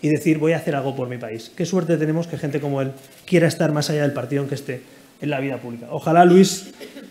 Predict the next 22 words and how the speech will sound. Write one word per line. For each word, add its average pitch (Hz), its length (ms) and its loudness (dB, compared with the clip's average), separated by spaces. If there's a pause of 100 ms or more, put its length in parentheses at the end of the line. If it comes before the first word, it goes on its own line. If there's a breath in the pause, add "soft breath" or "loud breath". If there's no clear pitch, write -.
(100)
nuestros 151 260 -2
compañeros 156 460 2
te 160 80 -2
escojan 175 300 -4
también 180 300 -2
para 143 160 -2
representarnos 135 580 -8
en 135 80 -8
Europa. 185 580 -8
Ojalá 156 640 -4 (200)
eso 127 200 -8
que 131 80 -8
eres, 156 200 -2
vicepresidente 135 580 -4
de 143 40 -2
los 127 100 -4
liberales 135 280 -2
europeos, 143 420 -2
sirva 165 220 0
para 143 180 -2
que 127 60 -4
España 175 440 -4